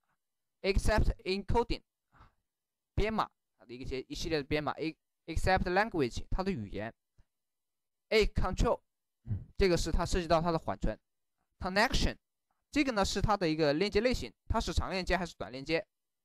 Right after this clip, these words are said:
后面还有 cookie，也就是身份器的，呃，用户浏览器的一个 cookie 值。啊，继续往下翻呢，还有一些主-，呃，主机啊，refer 防盗、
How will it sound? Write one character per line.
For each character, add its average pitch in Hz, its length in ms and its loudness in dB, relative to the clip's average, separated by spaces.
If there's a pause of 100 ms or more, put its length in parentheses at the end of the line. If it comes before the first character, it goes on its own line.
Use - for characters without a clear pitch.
后 202 100 2
面 175 120 0
还 151 100 2
有 143 120 2
cookie， - 400 0 (500)
也 123 100 -14
就 139 60 -10
是 139 360 -4 (640)
身 208 180 -4
份 208 120 0
器 240 200 -4
的， 151 360 0
呃， 113 220 -8
用 220 160 -2
户 175 140 0
浏 147 100 -2
览 127 160 -2
器 - 180 -10
的 160 120 -4
一 135 140 -6
个 123 300 -2 (320)
cookie - 260 -2
值。 127 240 -6 (1400)
啊， 139 140 2
继 226 140 0
续 214 100 4
往 170 180 4
下 170 140 4
翻 175 160 2
呢， 170 120 2
还 156 100 2
有 156 80 4
一 151 80 2
些 151 280 4
主-， 131 280 -2
呃， 120 180 0 (320)
主 131 140 2
机 175 260 2 (180)
啊， 113 200 -20 (380)
refer 170 400 2 (100)
防 127 160 -8
盗、 170 240 2